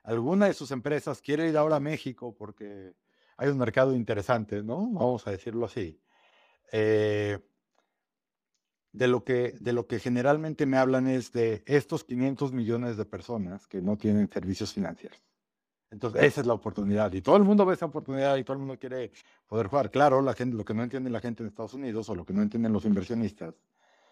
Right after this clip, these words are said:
y generalmente, pues, la gente de Estados Unidos, es que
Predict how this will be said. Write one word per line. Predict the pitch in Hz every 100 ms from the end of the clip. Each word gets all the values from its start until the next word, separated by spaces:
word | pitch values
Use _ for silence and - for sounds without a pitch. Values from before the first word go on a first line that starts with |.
| _ -
y | 123
generalmente, | 101 131 113 110 131 127 127 110 113
pues, | 101 -
la | 95
gente | 131 139
de |
Estados | 101 117 110
Unidos, | 120 104 104
es | 98
que | 120 101